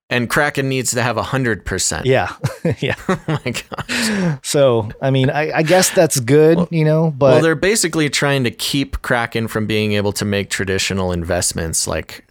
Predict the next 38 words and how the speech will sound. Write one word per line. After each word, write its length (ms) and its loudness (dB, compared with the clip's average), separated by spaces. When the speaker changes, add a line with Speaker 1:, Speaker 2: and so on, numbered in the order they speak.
Speaker 1:
like, 320 -8
uh, 340 -4
like 220 -4
banks 340 -2
do, 140 -6
you 100 -10
know? 180 -6
Speaker 2:
Right. 320 -4
Speaker 1:
Mm, 260 -4
once 340 -2
you 120 0
give 220 -2
money 260 -2
to 140 0
a 40 0
bank, 380 -4
the, 100 -2
the 240 -2
money's 400 0
gone. 400 0
It's 220 -2
disappeared. 680 -2
Speaker 2:
Yeah, 100 -4
Speaker 1:
They've, 280 -2
Speaker 2:
yeah. 140 0
Speaker 1:
<laughs> 100 -2
they've 280 0
Speaker 2:
<laughs> 80 -4
Speaker 1:
invested 500 0
it 120 0
in 180 0
something. 500 0
Speaker 2:
It's 160 -6
a 40 0
big 220 0
black 180 4
Speaker 1:
Uh, 520 2
Speaker 2:
hole. 80 -20